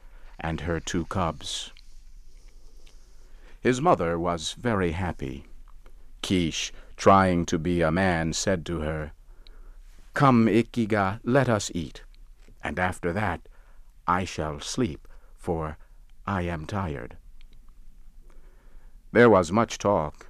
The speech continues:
after Kish went to his igloo. The killing of a bear was dangerous,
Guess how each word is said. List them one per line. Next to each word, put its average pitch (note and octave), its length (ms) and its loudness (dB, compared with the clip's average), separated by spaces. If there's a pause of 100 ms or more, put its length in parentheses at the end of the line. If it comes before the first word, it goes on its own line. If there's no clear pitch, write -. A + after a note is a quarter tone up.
after D2+ 400 -2
Kish E2 460 -4
went E2+ 280 -4
to D2+ 160 -6
his D2+ 220 -6
igloo. D2+ 420 -6 (920)
The - 120 2
killing G2 500 4
of E2+ 160 0
a D#2 80 2
bear D2 640 2
was E2 240 -4
dangerous, F2+ 760 -4